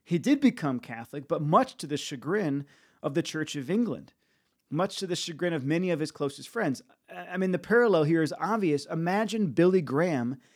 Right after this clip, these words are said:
becoming Catholic a couple of decades before he died. That's what it was like when Newman became Catholic. And not only that, he obviously goes on to become a Catholic priest,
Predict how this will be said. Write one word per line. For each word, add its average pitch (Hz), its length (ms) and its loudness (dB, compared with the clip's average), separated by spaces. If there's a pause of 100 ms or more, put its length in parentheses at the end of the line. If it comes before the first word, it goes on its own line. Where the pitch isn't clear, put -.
(280)
becoming 156 540 0
Catholic 151 520 -10
a 139 80 -6
couple 156 340 -6
of 139 80 0
decades 123 580 -8 (240)
before 135 280 -6
he 120 100 -4
died. 151 440 -2 (520)
That's 208 240 2
what 202 100 -4
it 190 60 -2
was 165 160 0
like 160 420 0 (240)
when 156 160 2
Newman 160 260 4
became 135 300 -4
Catholic. 190 400 -4
And 170 120 -2
not 240 160 2
only 165 180 4
that, 127 280 0
he 156 140 -2
obviously 160 320 -2
goes 147 200 -2
on 147 120 -2
to 143 40 0
become 139 300 -4
a 131 60 -6
Catholic 131 400 -10
priest, 202 480 -6